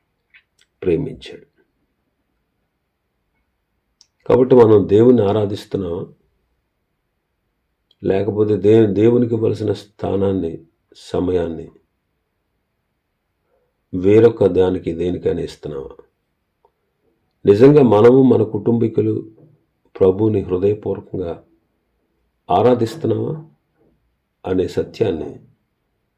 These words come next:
మనం గ్రహించుకోవాలి, గ్రహించుకోవాలి. ఇంకా మనం చూస్తే, మన భాగంలోకి వస్తే, సారీ అండి,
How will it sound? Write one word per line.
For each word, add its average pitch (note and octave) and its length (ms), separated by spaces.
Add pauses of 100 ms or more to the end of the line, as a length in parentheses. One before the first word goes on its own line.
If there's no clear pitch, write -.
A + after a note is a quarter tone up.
(680)
మనం F2+ 300 (400)
గ్రహించుకోవాలి, - 720 (3000)
గ్రహించుకోవాలి. E2+ 640 (280)
ఇంకా G2+ 220
మనం G#2 200
చూస్తే, G#2 320 (1080)
మన F2 100 (100)
భాగంలోకి E2+ 420
వస్తే, - 220 (2250)
సారీ E2+ 380
అండి, C#2+ 160